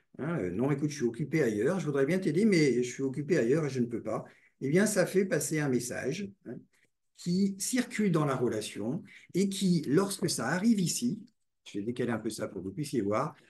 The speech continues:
lorsque ça arrive ici, eh bien, quand ça arrive, quand nous recevons en fait un message,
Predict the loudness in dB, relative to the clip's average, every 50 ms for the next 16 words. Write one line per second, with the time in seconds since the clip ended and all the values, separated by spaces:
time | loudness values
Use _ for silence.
0 | _ 2 6 6 6 6 4 0 0 0 2 0 -2 -2 -2 0 2 2 4 4
1 | 4 4 2 2 0 0 0 0 0 -4 -12 _ _ _ _ _ _ _ _ _
2 | _ 0 4 4 6 6 6 4 4 2 2 0 -2 -2 -4 -2 -2 0 0 0
3 | 2 4 4 4 4 2 -4 -2 0 0 0 0 -2 -2 2 4 6 6 6 6
4 | 4 6 6 6 6 6 4 4 2 0 2 2 2 2 2 2 0 -2 -4 -4
5 | -4 -4